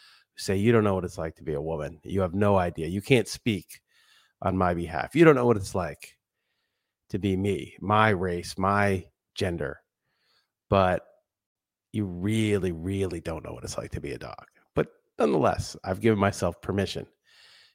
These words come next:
to articulate some of the thoughts I believe he has. And, you know, he says stuff that I think he might be thinking. Like, for instance, if you ever, uh, eat some mushrooms and you look at your dog and you say,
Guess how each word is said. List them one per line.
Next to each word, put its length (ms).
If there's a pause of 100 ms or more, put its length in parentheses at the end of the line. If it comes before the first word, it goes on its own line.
(120)
to 200
articulate 640
some 180
of 80
the 80
thoughts 400
I 60
believe 280
he 120
has. 400
And, 100
you 80
know, 80
he 140
says 320
stuff 360
that 140
I 80
think 360 (760)
he 100
might 180
be 60
thinking. 400
Like, 400 (560)
for 140
instance, 300
if 80
you 120
ever, 400
uh, 280 (120)
eat 140
some 120
mushrooms 480
and 80
you 100
look 120
at 60
your 100
dog 420
and 80
you 80
say, 480